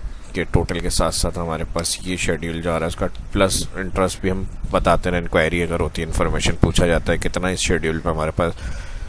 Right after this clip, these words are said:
complete होने का year जो है वो interest बन रहा है principal, तो उसको इस तरह से किस check करेंगे, जैसे उसके total के साथ हमारी amount value भी आ रही है।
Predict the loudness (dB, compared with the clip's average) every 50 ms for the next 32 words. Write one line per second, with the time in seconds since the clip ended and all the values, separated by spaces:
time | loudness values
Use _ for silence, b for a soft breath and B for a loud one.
0 | B B 4 4 4 8 8 8 8 8 6 4 4 4 4 2 0 2 2 2
1 | 4 4 2 2 2 0 2 2 2 4 4 4 4 4 2 2 0 0 -2 -4
2 | -6 -6 -6 0 4 4 4 4 4 0 -2 -2 0 2 4 4 4 2 0 -4
3 | -2 -2 -2 -2 -2 -2 0 0 0 0 0 0 -2 -2 -2 -2 -2 -2 -2 -4
4 | -6 -2 0 0 0 0 0 0 -2 -2 -2 -4 -4 -4 -6 -12 -10 -2 -2 -2
5 | -2 0 -4 -2 -2 -2 -2 -4 -6 -4 -2 -2 -2 -2 -2 -2 -2 0 0 -2
6 | -2 -2 -2 -4 -2 -2 0 0 0 -2 -2 -2 0 0 0 0 0 0 -2 -2
7 | -2 -2 -2 -2 -2 -2 -4 -2 -2 -2 -2 -2 -4 -4 -8 -8 -10 -10 -14 -6
8 | -2 -2 -2